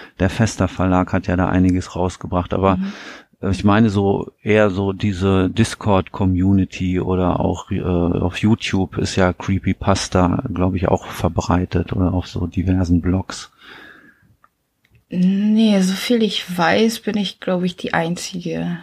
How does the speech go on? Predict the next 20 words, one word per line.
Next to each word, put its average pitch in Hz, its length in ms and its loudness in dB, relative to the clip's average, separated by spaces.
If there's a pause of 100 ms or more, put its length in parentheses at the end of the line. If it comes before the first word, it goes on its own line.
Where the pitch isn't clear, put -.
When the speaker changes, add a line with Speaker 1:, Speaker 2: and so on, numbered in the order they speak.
(720)
Speaker 2:
die, 180 440 -6
ich - 160 -4
will 190 160 4
das 185 200 2
jetzt 180 240 -4
nicht, - 760 -6 (340)
ich - 160 -12
will 220 100 0
jetzt 190 160 0
nicht 180 160 0
lügen, 175 420 -2
aber, 165 440 0 (720)
ähm, 165 500 0
meine 175 300 2
Freunde, 220 400 4
mit 202 200 2
denen 196 220 -2
ich, - 260 -10
äh, 175 200 0
noch 175 340 -4